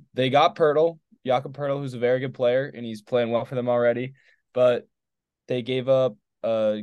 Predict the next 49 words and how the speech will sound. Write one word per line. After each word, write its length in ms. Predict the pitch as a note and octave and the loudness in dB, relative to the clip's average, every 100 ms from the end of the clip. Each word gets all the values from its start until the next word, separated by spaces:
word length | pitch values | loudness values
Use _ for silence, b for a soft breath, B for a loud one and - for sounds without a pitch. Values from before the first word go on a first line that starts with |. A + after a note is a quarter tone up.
| G#2+ | -8
good 140 | B2+ | -8
amount 300 | A#2+ A#2+ B2 B2 | -6 -4 -6 -4
to 80 | |
get 160 | A2 A#2 | 0 2
him, 160 | C#3 C3+ | 0 -4
and 500 | G2 A#2+ A2+ A2+ A2 | -4 -4 -2 -6 -8
he's 200 | B2+ A2+ | -10 -6
gonna 160 | B2 | -4
be 80 | A#2 | -4
a 60 | G#2+ | -4
free 200 | B2+ A#2+ | -4 -4
agent 260 | A#2+ A#2+ | -4 -4
this 180 | A2 G#2+ | -6 -6
summer, 400 | A2 A#2+ C#3 C#3+ _ _ _ | -6 -6 -8 -10 _ _ _
and 120 | A2 | -10
he's 100 | A2 | -8
gonna 120 | C3 | -6
be 100 | C3+ | -6
pretty 240 | C3 C3+ C3 | -8 -6 -6
expensive 580 | A2+ - B2 C3+ D3 A#2+ | -8 -6 -6 -6 -8 -10
to 80 | |
sign. 480 | G#2 G#2 A2 C#3 E3 - _ _ _ _ | -10 -6 -6 -6 -10 -16 _ _ _ _
So 580 | - D3 C#3 C3 B2 - - | 2 6 8 6 2 -8 -14
it, 200 | G#2+ _ _ _ - | -14 _ _ _ -12
it's 180 | C3+ C3+ | -10 -8
just 200 | E3 B2 | -10 -6
weird 260 | C3+ D3+ | -2 -2
because 260 | C#3 C#3 C3 | -2 -6 -6
they're 140 | C3 | -6
not 280 | C3 C3 B2+ | -4 -4 -4
really 240 | C#3+ C#3+ C3+ | -6 -6 -8
close 360 | - G#2+ B2+ | -6 -4 -4
to 80 | C3+ | -8
contending, 640 | B2 A2+ A#2+ A2+ B2 C3 A2+ | -10 -10 -8 -6 -6 -6 -8
in 120 | G#2+ | -8
my 160 | A#2 B2 | -4 -4
opinion. 520 | B2 C3+ C3+ C#3 C3 | -4 -6 -4 -6 -8
And 160 | G#2+ B2 | -8 -2
there 160 | B2+ | -2
was 180 | B2+ A#2 | -2 -8
so 380 | - - C3+ C#3+ | -12 -2 0 0
much 280 | C#3+ C3 - | -2 -6 -4
talk 280 | B2 A#2 B2+ | -4 -2 -2
about 320 | A#2+ A2+ G#2+ | -2 -2 -4
moving 400 | A#2 A#2+ A2+ A2 | -6 -6 -6 -4
O 200 | G#2+ A#2 | -2 -2
G 420 | G#2+ A2+ A2+ A2 b b b b | -4 -6 -6 -10 b b b b
Anunoby 640 | B2+ B2 A#2 C3+ C3+ C3+ C3+ | -4 -2 2 2 2 -2 -4
for 520 | B2+ A2 G#2+ G2+ | -4 -2 -2 -4